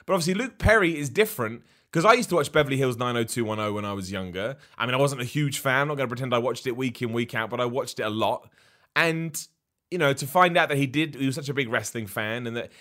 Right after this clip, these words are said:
his career was still going strong. I mean, it just, you know, wasn't in my sphere of influence, but he was still smashing it. And he was such a supporter of his son's wrestling career. And that he was, like I say, a massive wrestling fan. It kinda did hit me,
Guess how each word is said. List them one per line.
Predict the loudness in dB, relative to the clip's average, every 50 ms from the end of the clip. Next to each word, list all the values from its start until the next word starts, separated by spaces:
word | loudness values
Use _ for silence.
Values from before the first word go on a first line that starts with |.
| _
his | _ -4 -2
career | 0 2 2 4 4 4
was | 2 0
still | 0 0 2
going | 4 6 6 6 4 2
strong. | -2 2 4 4 4 4 2 -2
I | -6 -6
mean, | -4 -4 -6
it | -6
just, | -8 -10 -12 -12 -10
you | -10 -8
know, | -6 -4
wasn't | -4 -4 -4 -4 -4 -6
in | -6 -4
my | -2 -2 -4
sphere | -4 -4 -2 0 2 2
of | 2
influence, | 2 0 0 -4 -8 -8 -10 -10
but | -8 -8
he | -8
was | -6 -4
still | -4 -4
smashing | -2 -2 -4 -4 -4 -4 -6 -10 -10
it. | -12 -12 -12 -14 -20 -20 -20 -2 2
And | 2 4 4
he | 4
was | 2 2 2 2
such | 0 -2 -2
a | -4
supporter | -4 -4 -6 -2 0 0 0 0 0 2 2 2
of | 2
his | 2 -2 -2
son's | 0 2 2 2 0 -2 -4 0
wrestling | 0 0 0 -2 -6 -8 -6
career. | -4 -4 -2 2
And | 2 2 2 2
that | 0
he | 0
was, | 0 0 -2
like | -2 -2
I | -2
say, | 2 2 2
a | 2
massive | 2 -2 -4 -4 -6 -4 -2
wrestling | -2 -2 -2 -6 -8 -8 -8
fan. | -8 -8 -8 -8 -8 -10 -12 -14 _ _ _ _ _ _ _ _ _ _ _ _ _
It | _ -4 0
kinda | 4 6 6 6 6
did | 4 2 2 2
hit | 2 0 -2 -2
me, | 0 0 0 0 0 -2 -6